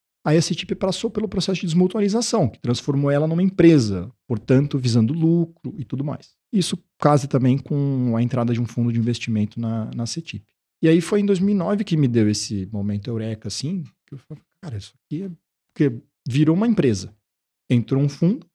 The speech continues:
aí eu olhei, cara, isso aqui é uma empresa com cinquenta por cento de margem líquida, sem concorrência, e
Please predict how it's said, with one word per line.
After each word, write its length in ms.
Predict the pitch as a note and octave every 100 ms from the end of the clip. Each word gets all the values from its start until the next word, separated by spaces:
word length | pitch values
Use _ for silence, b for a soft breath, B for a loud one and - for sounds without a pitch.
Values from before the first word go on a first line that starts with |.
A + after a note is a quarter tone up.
| _ -
aí 120 | D4+
eu 80 | D#4
olhei, 280 | D4+ D4+ D#4 _
cara, 220 | - E4
isso 120 | B3+ -
aqui 80 |
é 20 | A3+
uma 60 |
empresa 400 | C4 - F#3 G#3+
com 100 | G#3+
cinquenta 360 | F3+ G3+ A3 G#3
por 40 |
cento 120 | - G#3
de 60 |
margem 280 | G#3 A3 A3+
líquida, 480 | E3 G#3 - A2+ A2+ _ _ _ -
sem 220 | - G#3+
concorrência, 760 | A3+ A3+ G#3+ E3+ A3+ - A2 - _ _ _
e 320 | F#3+ A#3 -